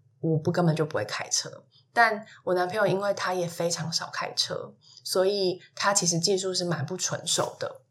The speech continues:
所以那时候我就想说，啊，不行，我们两个人就是一定要有个人会开车，不然实在是太悲惨了。于是乎呢，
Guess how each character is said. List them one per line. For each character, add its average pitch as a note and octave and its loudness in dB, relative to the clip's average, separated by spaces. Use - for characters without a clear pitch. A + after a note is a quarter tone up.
所 A3 2
以 A3+ 2
那 C#4+ 10
时 C4+ 4
候 G#3 4
我 E3 8
就 F#3 6
想 F3+ 2
说， F3 0
啊， - -4
不 F3 -6
行， - 2
我 D3+ 0
们 E3 0
两 D#3+ 0
个 D3 0
人 D3+ -4
就 F3 -2
是 E3+ -2
一 E3+ 0
定 D#3 2
要 F3 4
有 D#3+ 6
个 - -2
人 - -8
会 E3 -2
开 - -4
车， - -2
不 G3+ -2
然 D#3 6
实 - 0
在 D3+ 0
是 D3+ 2
太 E3+ 4
悲 A2+ 4
惨 - -6
了。 - -12
于 F#3+ 4
是 C#4 2
乎 A3+ -2
呢， F3+ 2